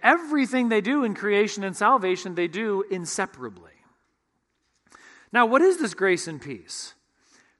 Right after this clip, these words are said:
Grace is God's favor given without regard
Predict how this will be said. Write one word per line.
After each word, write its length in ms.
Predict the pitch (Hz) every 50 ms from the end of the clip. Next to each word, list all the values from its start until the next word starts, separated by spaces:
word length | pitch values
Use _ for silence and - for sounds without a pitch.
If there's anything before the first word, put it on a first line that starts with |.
| _ -
Grace 760 | 143 156 214 247 262 233 208 202 196 - - - - - - _ _ _ _ _ _ _ -
is 160 | 180 165 143
God's 600 | 123 120 202 196 214 226 233 254 262 208 202 208 196 - _
favor 760 | - - - - 208 208 208 180 139 135 104 - - - - _ _ _ _ _ _ _ _ _ _ _ _ _ _ -
given 560 | 123 175 226 226 226 262 254 233 247 262 220
without 560 | 175 190 185 170 - - 196 202 226 254 277 226
regard 540 | 208 202 175 185 180 170 156 143 127 104